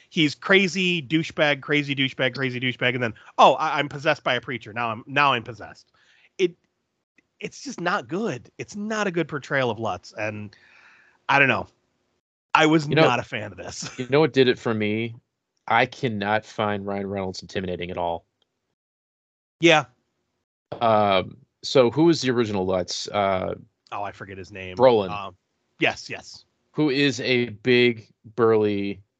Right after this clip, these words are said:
Speaker 2: deep-voiced father of Thanos in real life
Speaker 1: <laughs> Right.
Speaker 2: kind of guy. So it's like, he's a scary guy. He's intimidating.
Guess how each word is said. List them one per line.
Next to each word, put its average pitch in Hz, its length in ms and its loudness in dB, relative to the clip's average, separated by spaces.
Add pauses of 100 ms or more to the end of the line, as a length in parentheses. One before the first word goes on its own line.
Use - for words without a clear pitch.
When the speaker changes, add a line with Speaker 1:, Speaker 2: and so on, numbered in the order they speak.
(200)
Speaker 2:
deep-voiced 110 800 0
father 165 460 4
of 139 100 -4
Thanos 113 580 0
in 107 80 -8
real 131 280 0
life 104 520 2 (260)
Speaker 1:
<laughs> 277 240 -2
Right. - 460 2 (160)
Speaker 2:
kind 143 220 2
of 113 80 -4
guy. 131 220 4
So 123 200 -2
it's 104 200 -8
like, 117 280 0 (320)
he's 196 300 -6
a 123 80 -4
scary 139 480 -2
guy. 98 320 0
He's 135 320 -6
intimidating. 104 800 -2